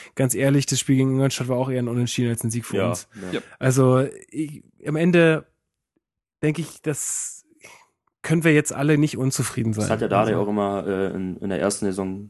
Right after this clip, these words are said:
Speaker 2: gesagt, oder in, äh, Quatsch, in seiner, also in der letzten Saison, das gleicht sich am Ende alles irgendwie wieder aus.
Speaker 1: Ähm, wir werden's sehen.
Speaker 3: Mhm.
Speaker 1: Die Saison ist noch lang, aber trotzdem, ja.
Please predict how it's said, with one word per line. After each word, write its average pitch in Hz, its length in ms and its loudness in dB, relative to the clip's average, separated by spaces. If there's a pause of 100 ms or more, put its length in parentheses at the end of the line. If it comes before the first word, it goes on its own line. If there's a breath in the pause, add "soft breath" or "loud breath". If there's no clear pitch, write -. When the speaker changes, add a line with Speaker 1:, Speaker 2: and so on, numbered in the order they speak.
Speaker 2:
gesagt, 98 380 -2
oder 95 180 0
in, 90 180 -6
äh, 92 100 -2
Quatsch, 92 220 -2
in 95 60 -4
seiner, 90 300 -4
also 90 120 -4
in 90 40 -2
der 92 80 2
letzten 113 220 2
Saison, 104 300 4
das - 220 -6
gleicht 92 300 2
sich 95 160 -8
am 90 100 -2
Ende 90 160 -2
alles 90 300 -6
irgendwie 92 260 -2
wieder 90 160 -4
aus. - 260 -8 (1120)
Speaker 1:
Ähm, 117 540 4
wir 120 100 2
werden's 135 240 6
sehen. 147 220 6
Speaker 3:
Mhm. 131 380 -4 (180)
Speaker 1:
Die 123 80 -4
Saison 123 280 2
ist 135 120 2
noch 120 100 2
lang, 131 240 6
aber 113 400 0
trotzdem, - 360 -6
ja. 67 120 -10